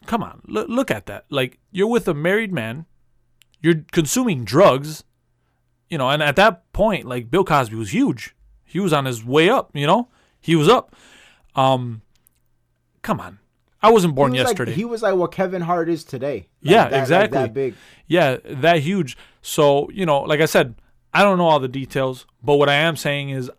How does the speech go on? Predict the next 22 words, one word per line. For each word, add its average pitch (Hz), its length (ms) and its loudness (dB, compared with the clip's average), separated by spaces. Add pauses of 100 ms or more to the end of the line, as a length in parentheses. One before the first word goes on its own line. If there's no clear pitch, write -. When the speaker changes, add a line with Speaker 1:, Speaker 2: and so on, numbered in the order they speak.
(140)
Speaker 1:
I'm, 156 240 0
I 147 120 4
wasn't 156 600 0
quick 160 320 -2
to 127 140 -4
shutting 147 400 0
the 131 80 -4
door 143 320 4
on 139 160 2
him. 139 280 -6 (300)
Shit, 165 220 2
I'm 175 100 2
not 185 140 0
having 190 220 2
even 190 140 -4
shut 190 200 0
the 190 60 2
door 196 200 4
on 190 100 2
him 190 120 -2
now 214 220 4
because 147 300 -2